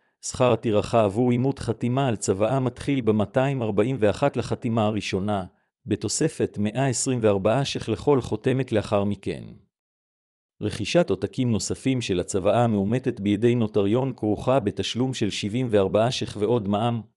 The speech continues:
עם זאת, עלות עריכת הצוואה עצמה אינה קבועה ותלויה במורכבות התיק ובנסיבותיו. מתי יש צורך באישור רפואי? בעת עריכת צוואה נוטריונית יש תפקיד חיוני לבריאותו ולכשירותו המנטלית של המוריש.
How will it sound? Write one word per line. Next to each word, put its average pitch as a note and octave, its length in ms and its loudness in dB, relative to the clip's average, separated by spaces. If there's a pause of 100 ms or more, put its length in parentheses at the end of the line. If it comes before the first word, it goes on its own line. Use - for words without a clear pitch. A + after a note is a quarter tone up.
עם G2 180 -4
זאת, G2+ 420 2 (380)
עלות C3+ 280 0
עריכת A2+ 400 2
הצוואה A2 460 0
עצמה F#2+ 420 -4 (420)
אינה C3 280 0
קבועה A2 460 0
ותלויה C3 480 2
במורכבות A2 680 -2
התיק C#3 460 -2
ובנסיבותיו. F#2+ 840 -2 (1160)
מתי G#2+ 280 2
יש C3 300 4
צורך A#2 380 2
באישור G2 500 0
רפואי? G2+ 460 -2 (1080)
בעת G#2+ 360 2
עריכת G2+ 380 2
צוואה G#2 480 0
נוטריונית G#2+ 800 2
יש G#2 200 0
תפקיד - 380 -4
חיוני A2 440 0
לבריאותו G2+ 760 0
ולכשירותו G#2 760 0
המנטלית C3 640 2
של G#2+ 180 0
המוריש. F#2+ 640 -4